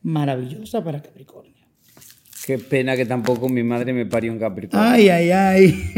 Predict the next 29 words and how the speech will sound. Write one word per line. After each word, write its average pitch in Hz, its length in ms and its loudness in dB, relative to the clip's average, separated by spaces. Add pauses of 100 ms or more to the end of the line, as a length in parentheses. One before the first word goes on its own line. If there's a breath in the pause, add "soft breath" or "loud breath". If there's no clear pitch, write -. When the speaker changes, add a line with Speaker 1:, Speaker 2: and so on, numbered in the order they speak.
(260)
Speaker 1:
<laughs> - 440 -4
Speaker 2:
Una 107 160 -4
tristeza, 98 680 -10
de 92 60 -8
verdad, 104 280 -6
madre. 110 400 -2
Speaker 1:
No, 165 320 4
mi 196 160 4
amor. 156 600 2
Speaker 2:
La 135 140 4
Speaker 1:
To- - 40 -2
Speaker 2:
gente, 165 340 0
la 147 160 2
gente 165 440 -2
a 170 80 -2
veces, 170 340 -8
yo 143 120 -2
he - 20 -20
conocido 160 480 -6
gente 123 260 -6
que 117 140 -8
piensa 123 320 -6
en 117 80 -6
los 113 160 -8
signos 117 400 -6
y 113 240 -8 (240)
se - 200 -10
quedan 110 260 -6
embarazados 110 800 -8